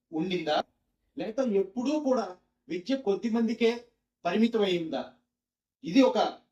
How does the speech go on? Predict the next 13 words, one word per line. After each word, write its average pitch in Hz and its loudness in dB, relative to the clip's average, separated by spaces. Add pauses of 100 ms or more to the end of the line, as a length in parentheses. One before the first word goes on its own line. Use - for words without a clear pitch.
(480)
సైద్ధాంతిక 185 -2
చర్చ, - -10 (400)
ఒక 185 0
తాత్విక 220 -2
చర్చ. - -4 (1080)
ఒకప్పుడు 214 0 (380)
మన 185 -2 (380)
రాష్ట్రంలో, 185 0 (180)
ఉమ్మడి 214 2
రాష్ట్రంలో 180 0
ఐఏఎస్ 220 4
అధికారిగా 190 0
పనిచేసి, 160 -2